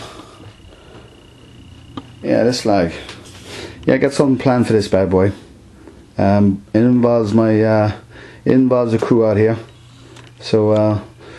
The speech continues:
as soon as I get, there's a few more things in the works. So as soon as I, uh, get the plan in motion here, I will, uh, introduce you to the plan. But, uh, it's a pretty cool flag,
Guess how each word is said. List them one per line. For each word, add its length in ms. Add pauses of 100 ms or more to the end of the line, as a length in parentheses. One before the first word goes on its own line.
as 60
soon 200
as 80
I 40
get, 200
there's 400
a 60
few 160
more 140
things 260
in 200
the 80
works. 280
So 260
as 100
soon 160
as 120
I, 220
uh, 260 (260)
get 140
the 80
plan 240
in 120
motion 340
here, 280
I 200
will, 280
uh, 220
introduce 480
you 80
to 120
the 80
plan. 320 (880)
But, 180
uh, 180
it's 120
a 40
pretty 200
cool 200
flag, 460